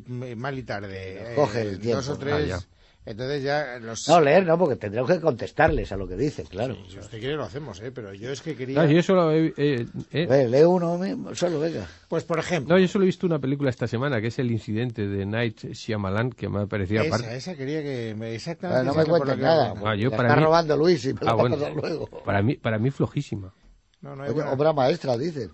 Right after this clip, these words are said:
Speaker 3: Mucho
Speaker 2: Yo
Speaker 3: mejor.
Speaker 2: todas las que he visto de Navalan
Speaker 3: Es,
Speaker 2: últimamente
Speaker 3: es, sí, va, va para abajo, ¿eh? Va, va, va al subterráneo totalmente, aunque le pese a este, a este querido oyente que se mete conmigo.
Speaker 2: ¿Cómo era
Speaker 3: ¿No?
Speaker 2: aquella del poblado de los
Speaker 3: Bueno.
Speaker 2: tipos aquellos? Que era, estaba sacado de un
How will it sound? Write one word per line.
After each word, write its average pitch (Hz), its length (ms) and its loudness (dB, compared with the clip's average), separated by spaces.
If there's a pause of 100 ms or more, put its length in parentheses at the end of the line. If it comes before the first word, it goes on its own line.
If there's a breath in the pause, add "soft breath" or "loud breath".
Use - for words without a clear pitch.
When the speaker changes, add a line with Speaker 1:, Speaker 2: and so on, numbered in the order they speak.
(140)
Speaker 3:
Mucho 202 480 8
Speaker 2:
Yo 202 80 6
Speaker 3:
mejor. 170 100 8
Speaker 2:
todas 180 240 8
las 170 160 6
que 147 120 2
he - 20 6
visto 160 280 2
de 156 120 6
Navalan 151 460 6
Speaker 3:
Es, 147 40 -8
Speaker 2:
últimamente 160 760 4
Speaker 3:
es, - 80 -8
sí, 165 160 2
va, 92 240 -10
va 92 200 0
para 165 200 8
abajo, 123 280 2
¿eh? 151 140 0
Va, 120 180 0
va, 165 200 2
va 135 160 -2
al 165 80 -2
subterráneo 135 640 -4
totalmente, 95 580 -8
aunque 87 200 -10
le 90 100 -10
pese 113 220 -6
a - 20 -2
este, 113 480 -6 (280 soft breath)
a - 40 -12
este 110 180 -8
querido 107 260 0
oyente 107 280 0
que 104 80 -2
se 101 100 -6
mete 98 220 -4
conmigo. 104 220 -4
Speaker 2:
¿Cómo 175 100 4
era 196 180 8
Speaker 3:
¿No? - 0 -
Speaker 2:
aquella 151 260 2
del 131 140 0
poblado 123 460 0
de 117 200 -2
los 107 320 -12 (160)
Speaker 3:
Bueno. 90 200 -18
Speaker 2:
tipos 123 320 -6
aquellos? 143 420 0
Que 127 60 -6
era, 131 160 -2
estaba 131 280 -4
sacado 127 460 -2
de 120 160 -6
un 117 480 -12